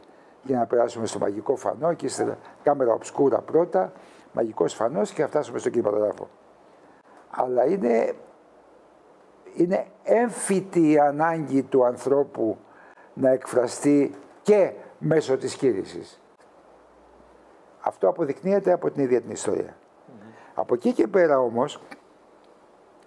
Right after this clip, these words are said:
Speaker 1: αρχίζει και μπαίνει η φιλοσοφία. Ας πούμε,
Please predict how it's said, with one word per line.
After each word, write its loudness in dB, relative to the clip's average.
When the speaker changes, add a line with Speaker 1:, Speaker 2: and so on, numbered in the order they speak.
Speaker 1:
αρχίζει -2
και 0
μπαίνει 2
η -2
φιλοσοφία. 0
Ας -8
πούμε, -2